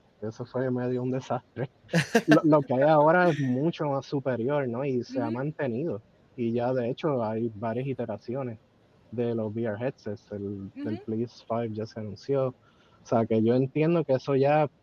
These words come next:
Speaker 1: encontró una audiencia
Speaker 2: Sí,
Speaker 1: y,
Speaker 2: tiene un nicho
Speaker 1: y
Speaker 2: específico.
Speaker 1: tiene un,
Speaker 3: Ya.
Speaker 1: exacto, un nivel de, de, de madurez, ¿no? Que han encontrado con la tecnología. Y yo creo que eso ya ocurrió. Ahora, el futuro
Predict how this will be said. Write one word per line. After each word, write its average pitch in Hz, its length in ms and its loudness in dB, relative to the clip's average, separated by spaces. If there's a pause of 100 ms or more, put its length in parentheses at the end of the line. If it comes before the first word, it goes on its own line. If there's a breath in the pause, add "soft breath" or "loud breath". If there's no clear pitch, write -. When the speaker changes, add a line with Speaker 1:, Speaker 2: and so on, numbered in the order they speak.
(340)
Speaker 1:
encontró 127 580 -2
una 139 160 0
audiencia 139 600 0
Speaker 2:
Sí, 190 100 8
Speaker 1:
y, 180 40 6
Speaker 2:
tiene 185 160 6
un 202 60 4
nicho 190 240 4
Speaker 1:
y 180 40 4
Speaker 2:
específico. 165 500 4
Speaker 1:
tiene 139 260 4
un, 156 160 2
Speaker 3:
Ya. 202 240 2 (300)
Speaker 1:
exacto, 143 460 -2
un 139 120 0
nivel 147 320 4
de, 151 120 0 (240)
de, 127 300 -4 (120)
de 127 200 -2
madurez, 123 520 -2
¿no? 135 220 -2
Que 135 100 -2
han 127 220 -2
encontrado 139 460 0
con 135 140 -4
la 127 120 -2
tecnología. 120 720 -2 (800 soft breath)
Y 117 240 0
yo 110 100 2
creo 127 140 0
que 131 120 2
eso 123 240 0
ya 120 180 2
ocurrió. 117 440 -4 (500)
Ahora, 123 200 4
el 120 80 2
futuro 185 640 8